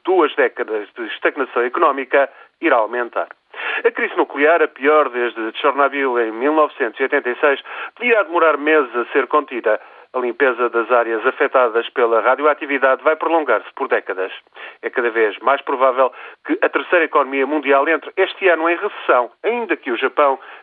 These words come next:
tenha condições para recuperar rapidamente. Presentemente, reina, no entanto, a desconfiança na capacidade de resposta do governo.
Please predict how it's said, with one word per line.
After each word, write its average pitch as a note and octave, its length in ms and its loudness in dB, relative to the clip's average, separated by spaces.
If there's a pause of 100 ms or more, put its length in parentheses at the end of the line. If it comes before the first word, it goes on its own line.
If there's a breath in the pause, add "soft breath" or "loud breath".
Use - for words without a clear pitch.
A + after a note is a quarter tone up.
tenha C3+ 260 0
condições D3 600 0
para C3 300 2
recuperar C3 580 0
rapidamente. A2 600 -4 (460 loud breath)
Presentemente, G#3+ 580 0
reina, E3+ 220 2
no D#3 100 0
entanto, E3 380 0
a D#3 60 4
desconfiança D3+ 720 0
na A#2+ 100 -2
capacidade C3 600 0
de D3+ 80 -6
resposta - 500 -2
do C3+ 100 -8
governo. B2+ 460 -2